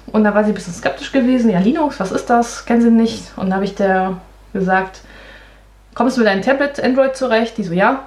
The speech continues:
Ich so, „Oma, das ist dasselbe wie auf dem Tablet, nur du hast eine Tastatur und Maus.“ Und dann hat sie sich darauf eingelassen, ähm, hab da gezeigt, wie man halt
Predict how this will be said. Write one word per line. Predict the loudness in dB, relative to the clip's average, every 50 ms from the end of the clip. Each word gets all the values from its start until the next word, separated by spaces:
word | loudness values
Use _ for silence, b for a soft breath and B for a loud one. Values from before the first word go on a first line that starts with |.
| -12 -12
Ich | -8 -4
so, | -4 -4 -4 0
„Oma, | 0 2 2 4 2
das | 2 0 -2 -2 -2
ist | -6 -4 -2
dasselbe | -2 -2 -2 -2 0 0 2 2 4 4 2 2 2
wie | 0 0 2 2
auf | 0 0 0
dem | -4 -2 0
Tablet, | 0 -2 0 0 0 0 -2 -6 -8 -16 -16 -6
nur | -4 -2 0 2
du | 2 2
hast | 2 0 -2 -4
eine | -6 -4
Tastatur | -4 -4 -4 -6 -4 -4 -2 -2
und | 0 0
Maus.“ | 0 -2 -4 -8 -12 -18 -20 -20 -20 -20 -20 -20 -20 -20 -20 B B B B B B B B B B B B B B
Und | -6 -4 -2 0
dann | 0 0
hat | 0 -2 -2
sie | -2 -2
sich | -2 0
darauf | -2 -2 0
eingelassen, | 0 0 2 4 2 2 2 2 2 4 4 4 4
ähm, | 2 2 0 -2 -2 -2 -2 -2 -4 -6 -8 -14 -20 -20 -20 -20 -20 -20 -20 -20 -20 -20 -20 -20 -14 -6
hab | -6 -2
da | 0 0
gezeigt, | 0 0 -2 0 0 0 0 0
wie | 0
man | 0 0 2 2 2
halt | 2 0 -2 -6 -14